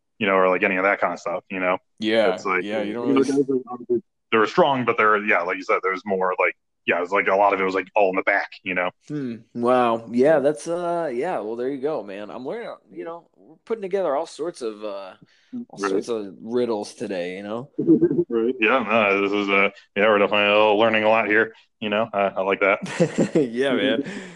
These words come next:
Speaker 2: Yeah, this is g-, all right, this is good. Now that we figured out, and it hasn't been a, um, there hasn't been any cutoffs, so, you know, you
Speaker 1: Right.
Speaker 2: stopped fucking up the,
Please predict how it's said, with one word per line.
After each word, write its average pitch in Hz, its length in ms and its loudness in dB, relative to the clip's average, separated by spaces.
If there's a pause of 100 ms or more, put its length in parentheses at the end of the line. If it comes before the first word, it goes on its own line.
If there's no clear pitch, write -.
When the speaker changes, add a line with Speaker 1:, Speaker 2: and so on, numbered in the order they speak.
(160)
Speaker 2:
Yeah, 98 320 0
this 156 180 -6
is 220 160 -4
g-, 123 160 -6 (120)
all 165 80 0
right, 143 200 2
this 160 200 -6
is 180 140 -10
good. 143 380 0
Now 127 160 -4
that 170 120 0
we 170 120 -4
figured 156 360 -6
out, 135 320 0
and 135 80 -12
it 135 120 -12
hasn't 185 340 -12
been 151 160 -6
a, 95 180 -12
um, 117 440 -10
there 113 160 -18
hasn't 139 240 -20
been 131 120 -16
any 117 140 -14
cutoffs, 107 760 -2
so, 107 500 -4 (300)
you 135 120 -6
know, 107 160 0
you 110 240 -6
Speaker 1:
Right. 107 100 2
Speaker 2:
stopped 123 360 0 (300)
fucking 131 480 -10
up 123 120 0
the, 117 320 -4